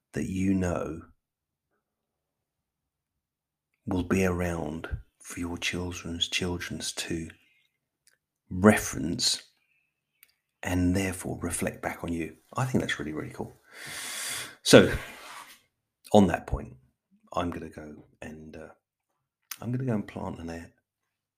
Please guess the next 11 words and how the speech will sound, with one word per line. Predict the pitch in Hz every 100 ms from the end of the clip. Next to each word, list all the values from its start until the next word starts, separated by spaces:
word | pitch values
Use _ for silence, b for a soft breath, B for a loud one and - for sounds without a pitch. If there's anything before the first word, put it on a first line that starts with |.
| - 87
I'm | 90
planting | 90 - 123 123 123 104
an | 95 -
acorn | 104 110 - 87 85 -
metaphorically, | 92 85 87 - 90 80 - - 82 -
and | 85
I'm | 82 82
finding | - 87 85 85 80
an | 78
oak | 85 85
tree | - 80 82